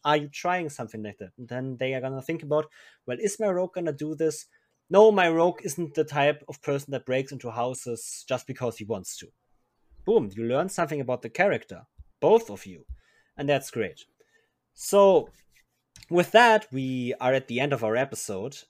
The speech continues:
And that means I, uh,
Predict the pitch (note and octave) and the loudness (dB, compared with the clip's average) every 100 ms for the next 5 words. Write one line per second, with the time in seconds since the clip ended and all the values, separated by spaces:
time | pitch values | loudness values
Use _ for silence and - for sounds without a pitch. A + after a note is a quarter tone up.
0 | _ A#2+ A#2+ A#2 A2+ A2 - - C3 D#3 | _ -4 -4 -4 -6 -8 -16 -4 2 2
1 | D3+ D3 D3+ D3+ D3+ - - - - _ | 2 -4 -2 -4 -6 -8 -10 -14 -20 _
2 | _ _ _ _ _ _ _ - E3 G#3+ | _ _ _ _ _ _ _ 2 4 6
3 | F#3 D#3 _ - D3+ D3 D3 C#3+ C#3+ | 2 -6 _ -4 0 2 0 0 -4